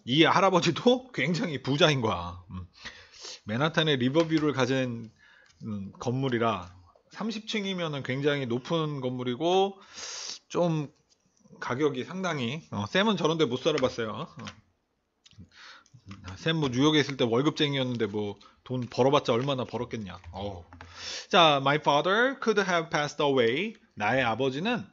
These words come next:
pass away. 이제 사망하다. 그러니까 조금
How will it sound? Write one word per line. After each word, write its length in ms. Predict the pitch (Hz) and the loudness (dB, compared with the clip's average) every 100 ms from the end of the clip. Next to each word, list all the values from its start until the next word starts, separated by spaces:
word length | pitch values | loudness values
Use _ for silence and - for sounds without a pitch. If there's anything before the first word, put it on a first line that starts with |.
| _ _ | _ _
pass 300 | - 139 139 | -4 -2 0
away. 480 | 151 185 208 104 - _ _ _ _ - - _ - | 0 2 0 -4 -10 _ _ _ _ -20 -20 _ -8
이제 260 | 117 117 - - _ _ _ _ _ _ - | 0 0 -2 -16 _ _ _ _ _ _ -8
사망하다. 640 | - 165 185 175 110 78 - _ - | 0 4 4 2 -2 -6 -16 _ -16
그러니까 240 | 107 110 110 | -12 -8 -6
조금 360 | 165 160 160 | -4 -2 -4